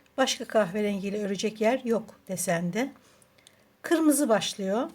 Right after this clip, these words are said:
Hemen şurada kahverengiyi kesiyorum.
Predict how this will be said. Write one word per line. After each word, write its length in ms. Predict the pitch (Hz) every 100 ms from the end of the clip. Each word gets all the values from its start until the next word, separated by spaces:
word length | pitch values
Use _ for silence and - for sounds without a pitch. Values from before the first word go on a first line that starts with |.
| - - _
Hemen 460 | - 359 269 226 254 _ _ _ _ _ _
şurada 760 | - - - 302 262 202 202 233 _ _ _ _ _ _ _ _ _ -
kahverengiyi 1080 | - 214 214 240 220 190 180 185 190 254 - _ _ _ _ _ _ _ _ _ _
kesiyorum. 680 | - 269 - 233 180 185 240